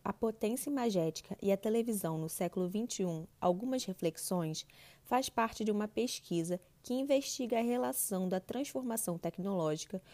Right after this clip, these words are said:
do dispositivo televisivo enquanto meio técnico e meio de comunicação. Além disso, analisa a onipresença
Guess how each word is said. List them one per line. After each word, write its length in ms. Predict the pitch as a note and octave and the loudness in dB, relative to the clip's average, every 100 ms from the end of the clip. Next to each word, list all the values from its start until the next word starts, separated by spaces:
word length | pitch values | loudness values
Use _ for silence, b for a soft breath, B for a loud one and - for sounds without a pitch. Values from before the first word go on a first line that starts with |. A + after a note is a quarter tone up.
| B B | B B
do 140 | G#3 | -2
dispositivo 680 | A3 C4 - C4 C4+ - F#3+ | -2 -2 2 2 2 -2 -2
televisivo 800 | - A#3 A#3 A#3+ A#3+ E3+ E3+ G#3+ B B | 0 0 2 0 0 0 0 -2 B B
enquanto 460 | A#3 B3+ B3+ B3+ D4+ | -4 0 0 -2 -2
meio 320 | C4 G#3 A#3 | 2 2 2
técnico 640 | - G3+ F3+ G3+ G#3+ B3+ - | 2 2 2 -2 -2 -4 -2
e 60 | C4 | 0
meio 260 | B3+ A#3 A#3 | 2 2 0
de 100 | - | -2
comunicação. 920 | A#3+ A3 A3 G#3+ - B3 - D#3 D#3 - - B B B B | -2 0 0 -2 -2 0 0 0 -2 -10 -20 B B B B
Além 300 | A#3 B3 G3 | 0 2 2
disso, 420 | E3+ G#3 F#3+ - - B - | 2 2 0 -2 -10 B -2
analisa 540 | A#3 A#3+ A#3 B3+ C4 | 0 2 2 2 2
a 40 | A#3 | 2
onipresença 960 | C#4 E4+ - G#3+ F#3+ F3+ E3+ - | 2 -2 0 0 2 2 0 -4